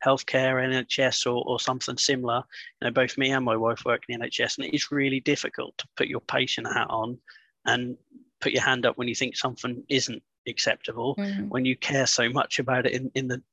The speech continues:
Speaker 1: the day job. So yeah, I, I sympathise with you, 'cause that, that, that, that couldn't have been fun. Um,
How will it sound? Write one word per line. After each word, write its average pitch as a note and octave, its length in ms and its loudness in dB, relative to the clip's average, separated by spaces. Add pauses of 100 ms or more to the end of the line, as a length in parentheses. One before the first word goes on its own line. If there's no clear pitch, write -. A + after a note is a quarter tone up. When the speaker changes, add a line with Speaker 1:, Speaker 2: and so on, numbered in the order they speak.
Speaker 1:
the B2+ 160 -6
day C#3 280 2
job. A#2 360 -4
So B2 200 -2 (460)
yeah, A2+ 180 2 (220)
I, - 60 -2 (140)
I A#2 100 -2
sympathise A#2 540 0
with A2 100 -2
you, G#2 60 -10
'cause - 220 -8
that, - 180 2 (220)
that, - 260 0
that, - 260 0
that - 180 -8
couldn't A#2+ 200 -6
have - 100 -12
been A#2+ 180 -6
fun. B2+ 360 -2 (440)
Um, C3+ 340 0